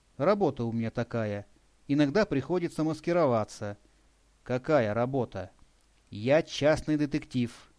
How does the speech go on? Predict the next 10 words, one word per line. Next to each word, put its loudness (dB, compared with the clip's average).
соврал -2
я. -4
Глаза -4
Макара 0
зажглись -4
любопытством. -4
"Правда, 6
что 2
ли?" -2
"Правда". 4